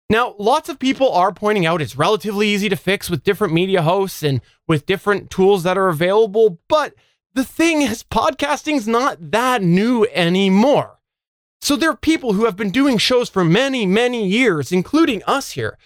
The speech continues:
I've got two hundred seventy-seven episodes of the Gonna Geek dot com show, hundred seventy episodes of Better Podcasting. S B, how many do you have?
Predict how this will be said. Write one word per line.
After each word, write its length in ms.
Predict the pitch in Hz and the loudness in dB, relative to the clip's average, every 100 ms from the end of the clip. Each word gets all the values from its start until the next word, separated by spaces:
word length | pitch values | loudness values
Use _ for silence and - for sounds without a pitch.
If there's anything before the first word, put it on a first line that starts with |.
| _ - | _ -8
I've 140 | 220 | -4
got 160 | 262 - | -4 -2
two 120 | 196 | -2
hundred 260 | 170 143 | 0 0
seventy-seven 640 | - 139 131 123 - 131 131 | 0 0 0 0 2 2 2
episodes 460 | 127 120 - 139 135 | 0 -4 -2 0 2
of 80 | |
the 40 | 127 | 2
Gonna 220 | 139 143 | 2 0
Geek 180 | 143 123 | -2 -2
dot 200 | 151 151 | -2 -2
com 240 | 156 175 | -2 -2
show, 320 | 175 196 233 - _ - | 0 2 2 -2 _ -4
hundred 260 | 185 160 143 | 0 0 0
seventy 320 | 165 147 151 | 0 0 -2
episodes 440 | 151 147 165 151 | -4 -2 -2 0
of 60 | 131 | 0
Better 180 | 156 151 | 0 0
Podcasting. 580 | 165 170 180 190 226 | -2 -2 -4 -4 -2
S 140 | 233 - | -4 -2
B, 120 | 254 | -2
how 140 | 233 | 0
many 160 | 254 254 | 0 -2
do 80 | 220 | 0
you 120 | 214 | -2
have? 280 | 147 - | -2 -6